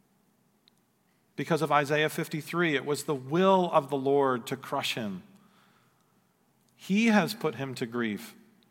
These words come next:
When his soul makes an offering for guilt, he shall see his offspring. He shall prolong his days. The will of the Lord shall prosper in his hand.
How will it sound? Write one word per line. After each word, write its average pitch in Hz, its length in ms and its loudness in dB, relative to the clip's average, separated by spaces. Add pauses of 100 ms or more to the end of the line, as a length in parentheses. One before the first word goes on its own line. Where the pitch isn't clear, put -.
(1600)
When 151 140 0
his 156 160 0
soul 175 340 2
makes 165 300 -2
an 151 60 -4
offering 160 480 2
for 143 160 -4
guilt, 156 380 0
he 156 120 -2
shall 151 240 0
see 160 200 -6
his 147 140 -4
offspring. 135 540 0
He 147 100 -4
shall 147 240 -2
prolong 151 540 4
his 151 180 -4
days. 113 320 -4
The - 100 -8
will 156 520 2
of 123 140 -4
the 131 60 -4
Lord 143 500 2 (680)
shall 131 260 2
prosper 143 560 2
in 127 80 -6
his 127 180 -8
hand. 139 440 -4